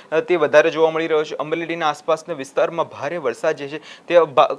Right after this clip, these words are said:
કમોસમી વરસાદ જે માવઠા સ્વરૂપનો જે વરસાદ જે છે જોવા મળી શકે તેવી શક્યતા છે. અલંગ બાજુનો જે ભાગ છે, ભાવનગરના જે વિસ્તાર છે ત્યાં વરસાદ જે છે જોવા મળે છે. ત્યાં અત્યારે માછીમારોનો દરિયો ન ખેડવાની પણ સૂચના આપવામાં આવી છે. જસદણ બાજુનો જે ભાગ છે ત્યાં વરસાદ જે છે જોવા મળી શકે છે.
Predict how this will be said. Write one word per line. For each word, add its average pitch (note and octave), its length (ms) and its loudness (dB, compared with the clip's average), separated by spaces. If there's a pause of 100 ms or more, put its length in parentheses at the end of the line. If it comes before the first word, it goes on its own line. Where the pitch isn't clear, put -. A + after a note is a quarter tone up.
(120)
કમોસમી G3+ 440 -2
વરસાદ C#3 320 -2
જે D3+ 100 -4
માવઠા C#3+ 300 -2
સ્વરૂપનો D#3 360 -6
જે D3+ 100 -6
વરસાદ C#3 360 -2
જે C3+ 80 -10
છે C3+ 100 -12
જોવા C3 220 -2
મળી C3 180 -6
શકે B2+ 220 -6
તેવી C3+ 120 -8
શક્યતા C3 400 -6
છે. C3+ 120 -12 (360)
અલંગ F#3 280 4
બાજુનો F#3 340 4
જે F3 100 -4
ભાગ D3+ 280 2
છે, F3+ 180 -8
ભાવનગરના E3+ 680 -2
જે E3+ 100 -8
વિસ્તાર C#3 420 -4
છે D3 120 -6
ત્યાં D#3 180 -6
વરસાદ D3 320 -4
જે D3+ 80 -8
છે C#3+ 120 -12
જોવા D3+ 220 0
મળે C#3+ 200 -6
છે. D3+ 140 -16 (260)
ત્યાં D#3 160 -4
અત્યારે D3 220 -4
માછીમારોનો C#3+ 560 -8
દરિયો C#3 260 -8
ન C#3 100 -6
ખેડવાની C#3 380 -10
પણ C#3+ 120 -14
સૂચના C#3+ 340 -12
આપવામાં D3 380 -6
આવી C3+ 160 -6
છે. - 400 -20
જસદણ G#3+ 380 0
બાજુનો G3 360 -2
જે D#3 80 -6
ભાગ C#3 180 0
છે D#3+ 140 -10
ત્યાં D3 180 -2
વરસાદ C#3 320 -4
જે B2+ 80 -8
છે C#3 120 -12
જોવા C#3 200 -6
મળી C3+ 140 -6
શકે C3 260 -6
છે. D3 120 -12